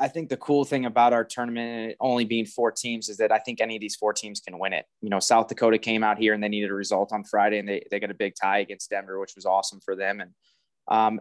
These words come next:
any of these four teams can certainly win it. Um, I, I do feel I'm, I'm proud of our program where we've come in the last few years, that I feel like we've established ourselves. Yeah, have we done what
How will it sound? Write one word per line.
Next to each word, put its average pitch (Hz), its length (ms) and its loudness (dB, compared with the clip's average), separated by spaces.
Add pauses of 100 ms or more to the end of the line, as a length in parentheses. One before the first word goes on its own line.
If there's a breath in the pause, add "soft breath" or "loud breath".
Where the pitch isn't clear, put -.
any 151 160 2
of 143 40 2
these 120 180 0
four 113 140 2
teams 107 260 -8
can 101 100 -16
certainly 101 320 -2
win 92 180 -4
it. 85 140 -6 (140)
Um, 101 380 2 (100)
I, 113 180 2
I 123 120 2
do 127 200 0
feel 120 240 2
I'm, 113 160 2
I'm 113 80 -6
proud 117 280 4
of 117 60 -4
our 113 60 -2
program 113 480 -4
where 107 140 -4
we've 104 200 -6
come 110 160 0
in 110 60 -4
the 107 80 -2
last 104 320 2
few 104 160 -6
years, 104 240 -2
that 104 80 -6
I 92 80 -2
feel 104 160 -4
like 101 160 -2
we've 104 140 -8
established 101 460 0
ourselves. 107 360 0
Yeah, 107 220 2
have 104 100 -6
we 104 120 -10
done 107 260 -4
what 104 160 -2